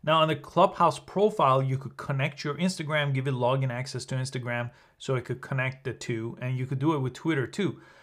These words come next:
But for some reason, a lot of people are worried what Instagram has access to with their Clubhouse account, and they want to disconnect the two. So I'm gonna show you exactly how to do it. The best way actually is to do it from Instagram and not from Clubhouse. Open up the Instagram app,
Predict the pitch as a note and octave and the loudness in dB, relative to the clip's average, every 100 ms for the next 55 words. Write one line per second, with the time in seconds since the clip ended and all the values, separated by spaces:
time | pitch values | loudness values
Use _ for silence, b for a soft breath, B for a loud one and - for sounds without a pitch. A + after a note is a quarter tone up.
0 | B _ F3 F#3+ F#3+ F#3 F#3 A#3 A3+ G3+ | B _ 6 6 6 2 4 4 4 4
1 | G3+ F3 F#3 F3 - E3+ E3+ D#3+ C3+ C3 | 4 6 6 4 0 0 4 4 6 4
2 | B2 D3 F3+ D3 C#3 B2+ A#2+ B2+ C3 D3 | 4 6 6 6 2 0 2 0 0 -2
3 | C3+ C3 B2+ A#2+ B2 C3 F3 F3 C3+ C3+ | -2 0 -2 0 2 2 2 2 -4 -2
4 | C3 A#2+ A#2 A2+ - A#2 A#2+ A2 A#2+ A#2+ | -4 -2 -4 -6 -2 -2 -2 -4 -4 -4
5 | A#2+ A#2 b b b C#3+ D3 D#3 F3 G3 | -4 -4 b b b 0 2 4 4 2
6 | F#3+ D#3+ C3+ C3+ - C#3+ C3 C3+ A#2+ - | 2 0 2 0 0 0 0 -2 -6 -6
7 | - A#2 - C#3 E3 F3 E3+ D3+ C3 A#2+ | -6 -6 -4 -2 0 0 2 2 0 2
8 | C#3 C3+ C3+ C3 C3+ A#2+ G3+ D3+ C#3+ B | 0 0 -2 0 0 2 4 2 0 B
9 | B D3 C#3 A#3+ - G#3 E3 C#3+ C#3 C#3 | B -2 2 0 2 2 4 2 -2 -2
10 | C#3 C#3 C3+ D3 C3+ F#3+ F#3 - D#3+ F3+ | -2 -2 -4 -2 2 2 0 2 6 6
11 | F3+ G3 - D3 C3 A#2+ A#2+ A#2+ C3 C3+ | 4 0 0 0 0 0 -4 -2 -2 -2
12 | B2 - A#2 G#2+ A2+ C3+ - - _ _ | -4 -2 -4 -4 -10 -12 -18 -20 _ _
13 | F3+ F3+ C4+ C4+ G3 F#3 F#3+ D3+ C#3+ C3 | 4 6 6 4 4 2 4 2 2 2
14 | B2+ B2+ - | 0 0 -2